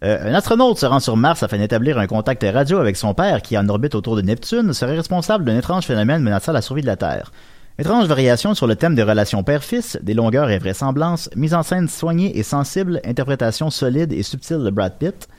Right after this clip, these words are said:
Et il termine le, le résumé plus long avec, euh, « Au final, on reste avec le souvenir d'un drame de science-fiction aussi ambitieux qu'inégal, qui semble se perdre quelque part entre les tiraillements du cœur et l'infinité de l'espace. » Alors, euh, <laughs> moi, ça m'a donné le goût de le voir. Je trouvais que ça avait l'air beau.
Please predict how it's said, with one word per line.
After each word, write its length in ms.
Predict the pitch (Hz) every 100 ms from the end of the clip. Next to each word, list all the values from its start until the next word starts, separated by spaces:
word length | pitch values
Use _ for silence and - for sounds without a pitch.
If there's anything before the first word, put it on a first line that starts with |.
| - - - - -
Et 100 | 101
il 60 | 107
termine 300 | 123 160 185
le, 160 | 120
le 100 | 110
résumé 260 | 107 107 151
plus 140 | 120
long 160 | 113 151
avec, 360 | 110 104 - 104
euh, « 320 | 95 92 87 90 - - - - _ - -
Au 100 | 143
final, 380 | - 170 185 107
on 80 |
reste 180 | 107 117
avec 140 | 110 107
le 80 |
souvenir 300 | 107 135 147
d'un 120 | 147 107
drame 240 | 110 139
de 80 | 107
science-fiction 580 | - 123 - - 165 131
aussi 280 | 117 147
ambitieux 360 | 147 165 165 220
qu'inégal, 640 | - 120 101 104 170 185 143 - - -
qui 100 | -
semble 200 | 170 160
se 120 | 143
perdre 280 | 139 165 127
quelque 260 | 123 117 113
part 240 | 139 156
entre 180 | 127 104
les 240 | 101 101
tiraillements 560 | 95 147 135 117 127 123
du 100 | -
cœur 400 | 123 135 165 127 98
et 60 |
l'infinité 480 | 113 - 160 156 160
de 80 | 156
l'espace. » 720 | 147 - 98 95 98 - - - - - -
Alors, 260 | - 87
euh, 80 | 73 - -
<laughs> 180 | - - 143 - - - -
moi, 40 |
ça 100 | 202
m'a 40 | 208
donné 120 | 175
le 60 |
goût 100 | 156
de 100 | 170
le 80 | 139
voir. 440 | 107 90 95 156 156
Je 60 |
trouvais 120 | -
que 40 | 139
ça 60 |
avait 100 | 135
l'air 160 | 120 110
beau. 240 | 92 107